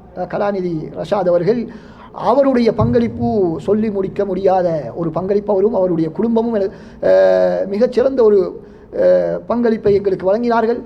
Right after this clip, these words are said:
அ, எங்களுக்கு தெரியும், அ, ஷ்-, தலைவர் அவர்கள் சொன்னது போல நான் ஆரம்பத்தில் வரும்பொழுது தப்லீக் ஜமாத்திலே தான் இருந்தேன். அப்படி இருந்த நேரத்திலே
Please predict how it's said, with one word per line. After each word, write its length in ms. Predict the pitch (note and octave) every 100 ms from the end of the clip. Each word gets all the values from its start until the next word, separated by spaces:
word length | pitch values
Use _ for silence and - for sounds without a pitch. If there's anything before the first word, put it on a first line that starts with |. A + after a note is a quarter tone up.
| - - -
அ, 440 | - F#3+ F3 E3+ - C#3 - - - - - - - - - - - - - - - - - - - - -
எங்களுக்கு 300 | G3+ B3+ G#3+
தெரியும், 260 | C4 A#3
அ, 340 | G#3+ F#3 F3 E3+
ஷ்-, 140 | - - - -
தலைவர் 280 | E3 G#3 G3
அவர்கள் 220 | F3+ D#3+
சொன்னது 260 | G#3 G3+
போல 440 | F3+ F#3+ D#3+ E3 -
நான் 140 | E3 E3+
ஆரம்பத்தில் 420 | F#3+ F#3+ F#3 F#3
வரும்பொழுது 440 | F#3 F#3 G3 F#3+
தப்லீக் 300 | F#3 G#3 F#3
ஜமாத்திலே 300 | F#3 F3 G3
தான் 160 | G3+ F#3
இருந்தேன். 320 | F3+ E3+ - - - - - - - - - - - - -
அப்படி 420 | - B3 D4 C#4+
இருந்த 320 | B3 A3+ C#4+
நேரத்திலே 540 | C#4 C4+ C4 B3+ C#4